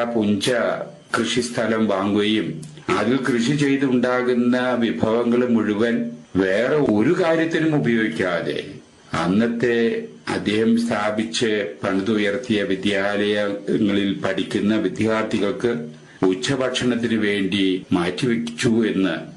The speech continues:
അദ്ദേഹം തന്നെ എഴുതിയിരിക്കുന്ന നാളാഗമത്തിൽ നമുക്ക് വായിക്കാവുന്നതാണ്. അങ്ങനെയുള്ള പല പ്രസ്ഥാനങ്ങൾക്കും ആരംഭം കുറിച്ചത്, വിദ്യാഭ്യാസത്തെ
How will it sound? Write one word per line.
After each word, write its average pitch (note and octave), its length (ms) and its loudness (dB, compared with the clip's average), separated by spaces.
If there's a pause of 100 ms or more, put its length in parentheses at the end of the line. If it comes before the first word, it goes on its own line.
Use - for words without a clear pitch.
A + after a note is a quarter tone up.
(140)
അദ്ദേഹം G2 560 -2
തന്നെ G2+ 280 0
എഴുതിയിരിക്കുന്ന F#2 720 0
നാളാഗമത്തിൽ G2+ 800 0
നമുക്ക് F2 260 0
വായിക്കാവുന്നതാണ്. F2 1000 -2 (640)
അങ്ങനെയുള്ള G#2+ 640 0 (160)
പല G#2 260 -2
പ്രസ്ഥാനങ്ങൾക്കും A#2+ 920 0 (500)
ആരംഭം A#2 500 0
കുറിച്ചത്, F#2+ 580 -2 (380)
വിദ്യാഭ്യാസത്തെ A#2 1120 0